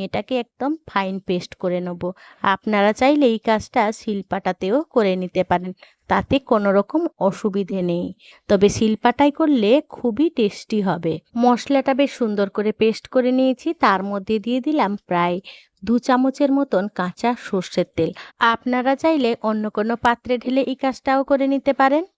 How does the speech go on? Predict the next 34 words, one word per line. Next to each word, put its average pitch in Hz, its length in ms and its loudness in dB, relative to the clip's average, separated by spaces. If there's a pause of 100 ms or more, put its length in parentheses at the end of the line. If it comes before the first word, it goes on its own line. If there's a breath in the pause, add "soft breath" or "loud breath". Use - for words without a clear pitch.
(120)
তবে 214 240 2
আমি 208 240 0
এই 220 120 -2
কাজটাই 240 380 0
মিক্সির 202 540 -4
জারের 185 320 2
মধ্যেই 190 440 2 (400)
সেরে 180 300 0
ফেললাম। 170 500 0 (1300)
এবারে 220 340 2
এই 269 140 2
সর্ষের 214 440 -2
তেলটাকে 254 420 2
বেশ 202 320 -2
ভালো 190 280 0
করে 233 260 2
চামচ 196 460 0
দিয়ে 254 240 2
আমি 247 280 2 (340)
মিশিয়ে 185 420 -2
নেব। 175 200 -4 (420 loud breath)
এই 202 140 4
কাজটা 214 360 -2
কিন্তু 262 240 0
বেশ 262 200 2 (100)
ভালো 190 300 0
করে 208 240 -2
খেয়াল 208 340 0
রেখে 208 280 -2
করতে - 400 0
হবে। 165 300 0 (380)
মশলাটা 226 600 0
কিন্তু 285 320 2
সম্পূর্ণভাবে 226 920 0